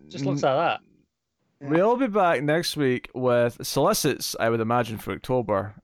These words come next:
Speaker 2: Uh,
Speaker 1: I really
Speaker 2: and
Speaker 1: hope so, going into week four.
Speaker 2: Yeah.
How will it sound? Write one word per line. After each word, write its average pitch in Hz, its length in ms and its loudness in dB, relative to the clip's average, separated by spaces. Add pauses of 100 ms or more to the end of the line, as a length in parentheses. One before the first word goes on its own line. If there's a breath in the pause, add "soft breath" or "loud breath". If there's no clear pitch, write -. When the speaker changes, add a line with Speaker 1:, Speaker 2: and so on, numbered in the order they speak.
Speaker 2:
Uh, 101 360 0
Speaker 1:
I 101 60 -4
really 202 180 0
Speaker 2:
and 120 80 0
Speaker 1:
hope 175 160 -4
so, 104 260 -6
going 123 240 0
into 135 240 -2
week 135 240 -2
four. 120 360 -2 (100)
Speaker 2:
Yeah. 123 260 2